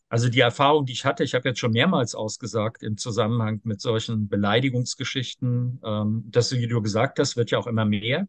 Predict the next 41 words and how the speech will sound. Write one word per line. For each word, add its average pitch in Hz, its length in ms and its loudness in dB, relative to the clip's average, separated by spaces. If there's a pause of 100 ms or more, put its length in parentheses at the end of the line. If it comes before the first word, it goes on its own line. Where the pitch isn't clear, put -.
(100)
ja, 151 280 -2
also 107 420 -4 (320)
es 127 180 0
gibt 147 220 -4
ja 123 80 6
mittlerweile 120 640 2
eine, 107 380 -2 (480)
deswegen 120 320 0
hatte 120 100 2
ich - 80 -12
gefragt, - 340 -2
Antifa, 131 540 -4
es 117 140 -4
gibt 113 180 -8
Leute, 117 320 -2
die 104 120 -6
das 107 260 -4
als 101 180 -8
Sport 131 300 0
betreiben, 160 560 -2 (120)
äh, 110 220 0
möglichst, 110 560 -2
äh, - 40 -6
anzeigen, 127 600 -2
man 110 140 0
hat 117 140 0
dann 113 100 0
zu 110 140 -4
tun, 196 360 0 (120)
ja, 113 180 -2
und 120 500 -4
man 110 240 0
hat, 113 180 -2 (580)
und 247 240 6
es 139 200 0
gibt 156 220 0
immer 156 200 2
Druck 165 280 0
in 143 120 0
der 135 100 4
Familie. 117 580 -2